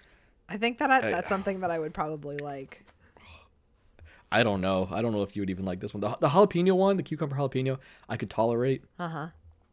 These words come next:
Speaker 2: And it was a little bit better, but this is just bad.
Speaker 1: Oh,
Speaker 2: Ooh.
Speaker 1: no. Is that a Tavour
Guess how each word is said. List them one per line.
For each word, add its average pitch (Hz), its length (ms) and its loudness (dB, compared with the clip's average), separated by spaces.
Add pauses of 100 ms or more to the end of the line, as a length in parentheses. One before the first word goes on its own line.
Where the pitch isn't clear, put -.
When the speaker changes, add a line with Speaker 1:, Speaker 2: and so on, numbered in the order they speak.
(260)
Speaker 2:
And 104 120 -4
it 95 80 -2
was 95 140 -4
a 101 40 -8
little 107 120 0
bit 90 80 -2
better, 92 300 0
but - 160 -16
this 110 220 0
is - 140 -16
just - 200 -16 (100)
bad. - 200 -12 (840)
Speaker 1:
Oh, 160 300 -10 (180)
Speaker 2:
Ooh. 120 40 -2
Speaker 1:
no. 151 560 -4 (800)
Is 196 100 -4
that 254 140 6
a 294 60 0
Tavour 220 560 2